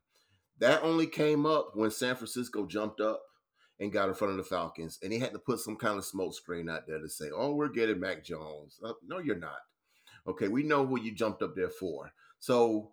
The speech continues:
Mac Jones is gonna go second, like he always been projected to go second. So no,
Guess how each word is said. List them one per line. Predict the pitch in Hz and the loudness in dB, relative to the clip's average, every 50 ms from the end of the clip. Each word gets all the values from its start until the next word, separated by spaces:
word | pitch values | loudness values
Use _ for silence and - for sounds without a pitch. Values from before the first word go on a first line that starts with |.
| _ _ - | _ _ -2
Mac | 95 117 131 147 - | 0 0 0 0 0
Jones | 104 117 110 104 101 101 104 107 - - - | 0 0 2 2 2 0 -2 -4 -6 -10 -8
is | - 95 95 90 | -6 -6 -6 -4
gonna | - 95 92 92 101 110 | -4 -4 -4 -2 -2 -2
go | 113 120 117 127 143 139 - _ | 0 2 2 2 0 -4 -8 _
second, | - - 220 202 - - 190 139 | -4 -2 -2 0 0 -2 -2 -2
like | 135 135 | -2 -2
he | 175 185 196 170 - - | -2 -4 -4 -4 0 4
always | 262 294 285 254 202 190 143 | 6 6 8 8 6 4 4
been | 120 - - | 2 0 0
projected | - 98 87 - 104 98 - 85 80 | 0 -4 -2 -2 -2 -2 -2 -6 -10
to | 85 | -6
go | 80 80 76 82 95 127 - _ _ _ _ | -4 -2 -2 -2 -4 -6 -12 _ _ _ _
second. | - - 294 277 - - - 85 - - _ _ - _ | -2 6 6 6 6 6 0 -8 -8 -10 _ _ -20 _
So | - - 156 151 147 147 147 143 143 139 - - - - _ _ _ _ _ _ _ | 2 6 8 8 8 8 6 4 4 0 -6 -16 -20 -20 _ _ _ _ _ _ _
no, | 123 127 180 226 220 156 107 87 85 85 | 0 4 6 8 10 8 8 6 2 -4